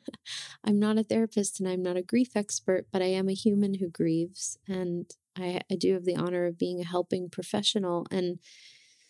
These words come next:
speaking just within my pay grade, so to speak. You know, grief is an emotional experience that I would say, out of most of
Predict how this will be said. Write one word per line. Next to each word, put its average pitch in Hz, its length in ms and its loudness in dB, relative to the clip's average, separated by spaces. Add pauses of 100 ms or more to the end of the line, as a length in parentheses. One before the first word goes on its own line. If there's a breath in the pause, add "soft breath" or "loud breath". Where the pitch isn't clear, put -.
(180 loud breath)
speaking 202 460 4
just 202 280 2
within 185 300 4
my 170 320 4 (240)
pay 208 260 4
grade, 180 400 0
so - 200 2
to 180 100 0
speak. - 480 0
You 196 80 -2
know, 190 160 2 (260)
grief 220 460 2 (960)
is 208 540 4 (160)
an 196 140 6
emotional 202 720 2
experience 196 1120 0 (280)
that 185 380 0 (880)
I 196 120 4
would 214 180 4
say, 208 380 2
out 190 180 2
of 180 200 -4 (200)
most 202 600 2
of 180 320 0